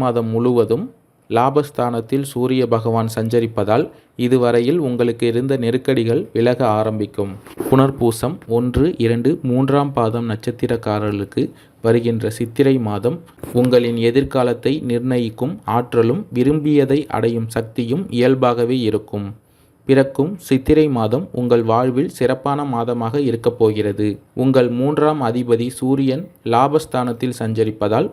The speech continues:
உங்கள் வாழ்க்கையில் இருந்த சங்கடங்கள் எல்லாம் இல்லாமல் போகும். செல்வாக்கு உயரும். வருமானம் அதிகரிக்கும். தொழில் வியாபாரத்தில் இருந்த நெருக்கடிகள் விலகும். எதிர்பார்த்த பதவி, பொறுப்புகள் வந்து சேரும். வியாபாரத்தில் லாபம் அதிகரிக்கும்.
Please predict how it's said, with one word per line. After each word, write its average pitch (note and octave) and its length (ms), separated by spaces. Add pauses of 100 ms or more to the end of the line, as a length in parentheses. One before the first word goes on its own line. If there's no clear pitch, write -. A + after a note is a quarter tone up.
(120)
உங்கள் A2 300
வாழ்க்கையில் C3 520
இருந்த A2 200 (120)
சங்கடங்கள் A#2 580
எல்லாம் A#2+ 260 (400)
இல்லாமல் C3 480
போகும். A2+ 460 (360)
செல்வாக்கு C3 640
உயரும். G#2+ 440 (280)
வருமானம் B2+ 600
அதிகரிக்கும். A2+ 720 (320)
தொழில் D3 380
வியாபாரத்தில் B2+ 640
இருந்த A2+ 340
நெருக்கடிகள் A#2 640
விலகும். G#2+ 500 (320)
எதிர்பார்த்த C3+ 680
பதவி, A#2 600
பொறுப்புகள் C3 500
வந்து A2+ 300
சேரும். A2 460 (120)
வியாபாரத்தில் C#3 760 (160)
லாபம் C3 500
அதிகரிக்கும். A#2+ 800